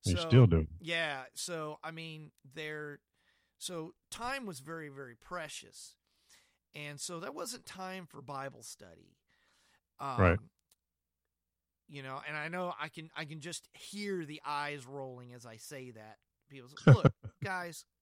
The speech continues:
Speaker 2: come on. Okay, w-, band rehearsal is not the time for having church." It's just like,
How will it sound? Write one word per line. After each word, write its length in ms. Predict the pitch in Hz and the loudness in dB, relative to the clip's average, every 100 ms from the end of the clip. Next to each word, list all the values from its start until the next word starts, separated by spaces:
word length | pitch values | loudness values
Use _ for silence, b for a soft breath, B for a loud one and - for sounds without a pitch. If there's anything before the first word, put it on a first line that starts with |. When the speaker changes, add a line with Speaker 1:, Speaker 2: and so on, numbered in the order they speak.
| _ | _
Speaker 2:
come 160 | - 190 | -12 -10
on. 140 | 110 67 _ _ _ - | -10 -14 _ _ _ -20
Okay, 260 | - 151 143 - _ _ _ - | -12 -10 -10 -14 _ _ _ -20
w-, 160 | 160 - | -20 -20
band 340 | 170 208 233 254 | -10 -4 -4 -4
rehearsal 340 | 220 202 190 | -4 -6 -8
is 80 | 156 | -10
not 180 | 165 160 | -12 -12
the 60 | |
time 300 | 156 147 151 | -14 -14 -12
for 100 | 139 | -12
having 300 | 139 143 135 | -12 -12 -12
church." 280 | 123 151 131 | -12 -12 -10
It's 120 | 202 | -10
just 160 | 202 196 | -8 -6
like, 140 | 220 | -8